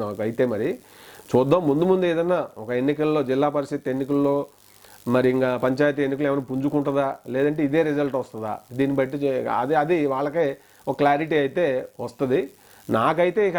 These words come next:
అయిపోయింది, కల్వకుంట్ల ఫ్యామిలీని నమ్మే పరిస్థితిలో లేదనేది అనిపిస్తుంది నాకు. మరి మీరేమనుకుంటున్నారు అనేది కింద మరి కామెంట్ రూపంలో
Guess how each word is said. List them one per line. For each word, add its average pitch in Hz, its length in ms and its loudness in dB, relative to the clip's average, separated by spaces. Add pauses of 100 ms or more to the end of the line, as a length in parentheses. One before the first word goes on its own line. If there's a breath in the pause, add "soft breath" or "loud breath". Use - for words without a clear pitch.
అయిపోయింది, 180 460 0
కల్వకుంట్ల 151 520 -2
ఫ్యామిలీని 143 460 0
నమ్మే 131 300 0
పరిస్థితిలో 135 440 0 (100)
లేదనేది 143 420 2
అనిపిస్తుంది 127 460 -6
నాకు. 92 200 -6 (500 loud breath)
మరి 190 200 4
మీరేమనుకుంటున్నారు 208 840 2
అనేది 175 300 -2 (160)
కింద 147 160 -2 (640 soft breath)
మరి 120 200 2 (100)
కామెంట్ 143 340 2
రూపంలో 139 360 0